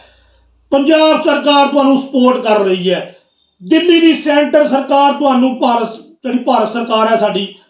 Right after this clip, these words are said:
ਉਹ ਤੁਹਾਨੂੰ ਸਪੋਰਟ ਕਰ ਰਹੀ ਹੈ, ਫਿਰ ਮਸਲਾ ਕੀ ਹੈ? ਮੈਨੂੰ ਇਹ ਸਮਝ ਨਹੀਂ ਆਉਂਦੀ ਮਸਲਾ ਕੀ ਹੈ। ਇਸ ਲਈ ਮਸਲਾ ਆਪਣਾ ਹੱਲ ਕਰਨਾ ਹੈ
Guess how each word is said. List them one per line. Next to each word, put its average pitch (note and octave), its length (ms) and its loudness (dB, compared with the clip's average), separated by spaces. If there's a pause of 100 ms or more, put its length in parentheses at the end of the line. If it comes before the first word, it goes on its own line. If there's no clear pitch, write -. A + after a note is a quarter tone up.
(220)
ਉਹ D#4+ 200 0
ਤੁਹਾਨੂੰ D4 280 0
ਸਪੋਰਟ C#4+ 380 2
ਕਰ B3 220 0
ਰਹੀ G#3 240 -2
ਹੈ, - 220 -10 (160)
ਫਿਰ C4+ 220 0
ਮਸਲਾ F#3+ 640 -4
ਕੀ C#3+ 320 -8
ਹੈ? F#3+ 520 -2 (420)
ਮੈਨੂੰ C#4 360 2
ਇਹ C#4+ 160 4
ਸਮਝ C4 320 -2
ਨਹੀਂ C4 120 -2
ਆਉਂਦੀ B3 240 0
ਮਸਲਾ B3+ 420 2
ਕੀ D#4 360 4
ਹੈ। - 260 -4 (300)
ਇਸ F3+ 220 -10
ਲਈ D4+ 320 2 (480)
ਮਸਲਾ D4+ 460 2
ਆਪਣਾ D4+ 300 0
ਹੱਲ C4 320 2
ਕਰਨਾ C#4 320 0
ਹੈ D4+ 160 2